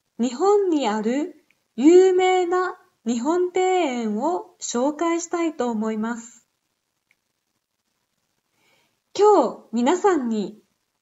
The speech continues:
覚えてほしい言葉が一つあります。それは、スポット。もともとの言葉は英語の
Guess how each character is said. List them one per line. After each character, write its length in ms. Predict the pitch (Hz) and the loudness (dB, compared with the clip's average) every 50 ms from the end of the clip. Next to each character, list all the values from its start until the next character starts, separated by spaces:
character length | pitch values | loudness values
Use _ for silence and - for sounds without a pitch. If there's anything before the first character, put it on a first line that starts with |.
| _ | _
覚 340 | - 226 226 233 302 370 427 | -2 0 2 2 4 4 4
え 60 | 440 | 2
て 140 | 440 415 330 | 2 -2 -4
ほ 140 | 262 254 254 | -4 -4 -8
し 340 | - - - 294 294 277 262 | -8 -8 -6 -4 -4 -4 -4
い 60 | 247 | -6
言 300 | - 220 214 - 254 247 | -8 -8 -6 -4 -4 -2
葉 160 | 254 254 247 | -2 -4 -4
が 320 | 247 202 190 170 - - _ _ _ _ _ | -4 -4 -4 -6 -8 -12 _ _ _ _ _
一 260 | - - - 320 330 | -10 -4 -4 -4 -4
つ 420 | 320 - - 226 202 - - - _ | -4 -6 -6 -4 -4 -4 -6 -10 _
あ 100 | - 202 | -10 -8
り 140 | 196 196 190 | -8 -6 -6
ま 180 | 185 190 196 202 | -8 -8 -8 -10
す。 320 | - - - - _ _ _ _ _ _ _ _ _ _ _ _ _ _ _ _ _ _ _ | -14 -18 -20 -20 _ _ _ _ _ _ _ _ _ _ _ _ _ _ _ _ _ _ _
そ 240 | - - - 233 226 | -20 -10 -6 -4 -2
れ 160 | 214 240 277 | -2 0 0
は、 260 | 294 302 320 330 349 - - _ _ _ _ _ _ _ _ _ _ - | 0 0 0 0 -4 -8 -14 _ _ _ _ _ _ _ _ _ _ -20
ス 140 | - - - - _ | -20 -20 -20 -10 _
ポ 160 | - 359 381 | -2 -2 -2
ッ 60 | 381 - - _ _ _ | -2 -6 -12 _ _ _
ト。 320 | - 196 175 - - _ _ _ _ _ _ _ _ _ _ _ _ _ _ _ _ _ _ _ _ _ _ _ _ _ _ _ _ _ | -4 -4 -4 -6 -10 _ _ _ _ _ _ _ _ _ _ _ _ _ _ _ _ _ _ _ _ _ _ _ _ _ _ _ _ _
も 140 | 214 220 226 | -4 -2 0
と 180 | 226 359 370 | 2 0 2
も 160 | 381 392 392 381 | 2 0 -2 -2
と 220 | - 403 392 370 | -2 -2 -2 -2
の 340 | 285 247 240 269 269 - - | -2 -4 -4 -6 -6 -8 -8
言 300 | - 226 226 - 247 233 | -10 -6 -4 -2 -2 0
葉 180 | 233 254 254 254 | 0 -2 -2 -2
は 300 | 262 277 294 294 302 - - _ _ _ _ _ _ | -2 0 -2 -2 -4 -6 -14 _ _ _ _ _ _
英 340 | - 226 269 302 330 349 339 | -4 -2 0 0 0 0 -2
語 160 | 339 339 339 | -2 -2 -2
の 280 | 320 339 349 339 311 | -2 -4 -4 -6 -8